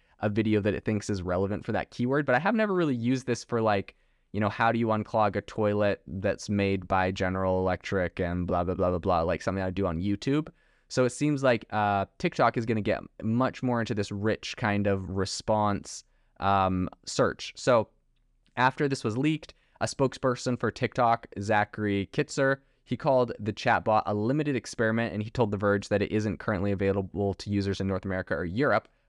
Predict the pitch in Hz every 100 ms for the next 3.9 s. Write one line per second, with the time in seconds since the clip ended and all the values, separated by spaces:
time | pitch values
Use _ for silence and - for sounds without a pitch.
0 | _ 190 185 156 - - 123 185 220 131
1 | 113 107 - _ _ - 123 - 127 117
2 | 110 - _ _ _ - 110 110 110 110
3 | 117 110 - 156 - - 117 113